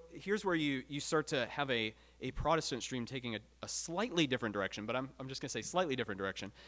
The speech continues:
because Luther, one of his great works is that he translated, uh, the Old and New Testaments. He translated the Bible into German. Um,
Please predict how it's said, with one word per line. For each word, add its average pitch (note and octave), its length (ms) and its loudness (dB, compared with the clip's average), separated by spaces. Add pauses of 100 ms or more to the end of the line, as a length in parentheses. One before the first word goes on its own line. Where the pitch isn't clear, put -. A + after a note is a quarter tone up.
(220)
because D#3 240 2
Luther, C#3+ 680 4 (180)
one D#3+ 280 6
of G3 100 4
his D#3 240 0
great D3 360 0 (100)
works C#3+ 480 2
is C3+ 160 0
that C#3 140 2
he F#3 340 -2
translated, D#3 1000 2 (560)
uh, A2+ 300 6 (100)
the B2+ 180 2
Old C3+ 260 8
and D#3+ 100 4
New E3+ 120 4
Testaments. G2+ 500 -4
He D#3 80 -2
translated C#3 580 0
the A2+ 100 2
Bible A2 480 2 (320)
into D3 320 4
German. C#3+ 500 6 (960)
Um, A2 440 2